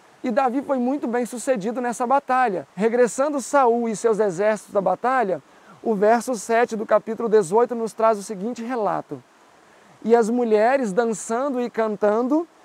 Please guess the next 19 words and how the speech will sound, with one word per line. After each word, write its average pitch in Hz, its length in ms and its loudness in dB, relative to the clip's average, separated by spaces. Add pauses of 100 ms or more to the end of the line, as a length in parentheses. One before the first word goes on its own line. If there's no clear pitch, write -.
(240)
respondiam-se 247 1040 0
umas 247 360 -2
às 196 180 0
outras, 233 320 2
dizendo, 208 640 -2 (800)
'Saul 240 760 6 (120)
feriu 233 320 8
milhares, 208 840 4 (500)
porém 233 800 8
Davi 220 1000 6
feriu 233 680 8
seus 190 500 2
dez 226 760 4
milhares.'" 220 1400 0 (1500)
Os 240 200 2
israelitas 247 840 4
reconhecendo 262 960 0
a 262 80 2
valentia 240 1080 2